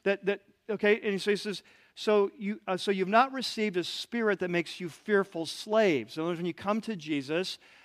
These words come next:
uh, you're not, like, made a slave in the family, um, but instead you receive God's Spirit when he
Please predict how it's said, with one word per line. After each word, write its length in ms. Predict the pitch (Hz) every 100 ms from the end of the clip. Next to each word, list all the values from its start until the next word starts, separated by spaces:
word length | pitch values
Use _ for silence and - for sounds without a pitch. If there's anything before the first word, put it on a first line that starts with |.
| _
uh, 200 | 180 180
you're 140 | 175
not, 220 | 185 196 190
like, 180 | 180
made 160 | 180 175
a 60 | 160
slave 640 | - - 196 202 180 147
in 220 | 190 156
the 80 | 143
family, 640 | - 190 202 156 127 139 147 - - _
um, 440 | - 165 160 156 147 - _ -
but 100 | 175
instead 400 | 175 - 233 208
you 60 | 202
receive 320 | 160 196 160
God's 300 | 175 180 -
Spirit 260 | - 165
when 140 | 175 160
he 180 | 170